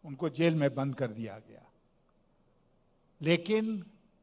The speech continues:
भारतीय जनता पार्टी की उस प्रवक्ता को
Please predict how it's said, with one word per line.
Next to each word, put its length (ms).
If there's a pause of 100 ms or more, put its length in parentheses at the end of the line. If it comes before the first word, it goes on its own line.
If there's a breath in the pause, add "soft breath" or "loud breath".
(640)
भारतीय 420
जनता 360
पार्टी 380
की 160
उस 260
प्रवक्ता 540
को 460